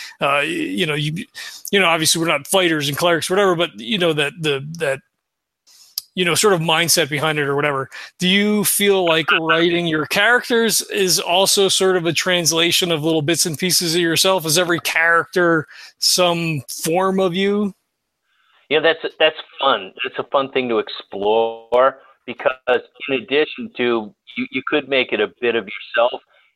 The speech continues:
Speaker 2: you can also make it a better version of yourself.
Speaker 1: Yeah. <laughs>
Speaker 2: You, for example, Tennant, who's the main character of the, of the Sim War books.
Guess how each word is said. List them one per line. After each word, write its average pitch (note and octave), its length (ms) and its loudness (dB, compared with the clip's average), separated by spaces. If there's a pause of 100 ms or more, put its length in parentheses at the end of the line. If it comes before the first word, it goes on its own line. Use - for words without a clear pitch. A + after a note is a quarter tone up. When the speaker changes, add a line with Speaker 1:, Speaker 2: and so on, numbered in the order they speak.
Speaker 2:
you - 100 -14
can D3 80 2
also G3 360 0
make D#3 200 2
it B2+ 80 2
a G#2+ 80 2 (140)
better C3 440 4
version C3 500 0
of C#3 140 -2
yourself. D3+ 640 2 (300)
Speaker 1:
Yeah. F#3+ 320 0
<laughs> - 40 -4 (880)
Speaker 2:
You, C3 360 -2
for C#3 80 2
example, B2 400 -2
Tennant, A#2+ 340 -2
who's A2 160 -6
the - 160 -10
main B2 1400 -4
character A#2 120 0
of A#2 120 -4
the, B2 60 -2
of A2+ 40 -6
the - 0 - (100)
Sim C3 220 -2
War G#2+ 220 2
books. G#2 420 -2